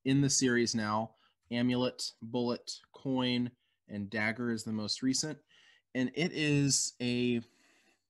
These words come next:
a card game. They set it in their werewolf universe, which doesn't mean a whole lot. It just is nice kind of window dressing. But it is a take on the classic card game Golf,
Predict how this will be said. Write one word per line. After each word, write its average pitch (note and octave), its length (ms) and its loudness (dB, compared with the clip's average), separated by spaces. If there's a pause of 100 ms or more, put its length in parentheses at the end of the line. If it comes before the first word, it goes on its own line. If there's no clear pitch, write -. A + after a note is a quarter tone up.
(760)
a A#2+ 100 -8
card E3+ 440 0
game. C3+ 560 2
They C#3 180 4
set D#3 220 4
it D3 100 4
in C3 60 2
their C3+ 120 4
werewolf A#2 440 0
universe, A2 460 0
which - 240 -4
doesn't A2+ 320 -2 (400)
mean C3 280 6
a A2 60 2
whole G#2 220 -2
lot. F#2 280 0 (280)
It A#2 100 -6
just B2 220 -2
is G#2+ 120 -4
nice G#2 280 -4
kind G2+ 180 -8
of F#2+ 60 -8
window F#2+ 260 -6
dressing. F2 440 -10 (500)
But B2+ 120 0
it - 100 -2
is D3 480 2
a B2 240 0
take C#3 400 -4
on B2+ 120 -2
the A#2 60 -4
classic B2 400 -2
card A#2+ 280 -4
game G#2+ 260 -4
Golf, G#2+ 540 -6